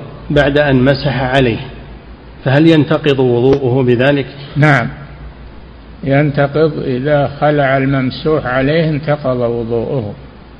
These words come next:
Speaker 2: نعم.
Speaker 1: فضيلة الشيخ وفقكم الله، هذا سائل يقول: "هل ورد أن الرسول صلى الله عليه وسلم أوصى بسابع جار، وما معنى ذلك؟"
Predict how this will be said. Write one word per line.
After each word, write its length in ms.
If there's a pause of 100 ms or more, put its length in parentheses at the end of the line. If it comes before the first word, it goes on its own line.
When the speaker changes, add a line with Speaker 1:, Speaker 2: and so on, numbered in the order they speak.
(460)
Speaker 2:
نعم. 220 (1600)
Speaker 1:
فضيلة 340
الشيخ 360
وفقكم 580
الله، 300 (600)
هذا 240
سائل 380
يقول: 500 (540)
"هل 180
ورد 340
أن 420
الرسول 520
صلى 240
الله 400
عليه 400
وسلم 680 (480)
أوصى 580 (300)
بسابع 580
جار، 540 (320)
وما 260
معنى 340
ذلك؟" 340